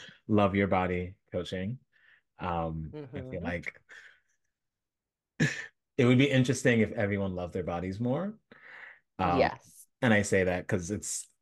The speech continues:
Speaker 1: you know, right now we're recording this in January, and, you know, a lot of people's New Year thing is to hit the gym, to be more fit, to do these other
Speaker 2: Mm-hmm.
Speaker 1: things.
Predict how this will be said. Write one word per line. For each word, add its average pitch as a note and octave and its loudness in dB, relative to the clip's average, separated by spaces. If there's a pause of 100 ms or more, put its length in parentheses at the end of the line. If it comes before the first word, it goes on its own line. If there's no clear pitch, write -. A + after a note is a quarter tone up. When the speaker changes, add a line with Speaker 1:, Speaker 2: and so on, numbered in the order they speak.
(120)
Speaker 1:
you G#2+ -2
know, F#2+ -4
right G#2+ 4
now G#2 4
we're G2+ 2
recording F#2+ -2
this F#2+ -6
in G2 -2
January, C3+ 2 (380)
and, G2 -4
you G2 0
know, F#2 -4
a G#2 0
lot F#2+ 2
of F#2+ -4
people's F#2+ -2
New F#2+ 0
Year F#2+ 0
thing F#2+ -2
is F2 -6
to F2 -6 (920)
hit A#2 2
the D#3 6
gym, G3 8
to E3 4
be D#3+ 8
more D#3 4
fit, D3 6
to B2 0
do B2+ 0
these B2 2
other A#2 2
Speaker 2:
Mm-hmm. A2+ -6
Speaker 1:
things. A2+ 0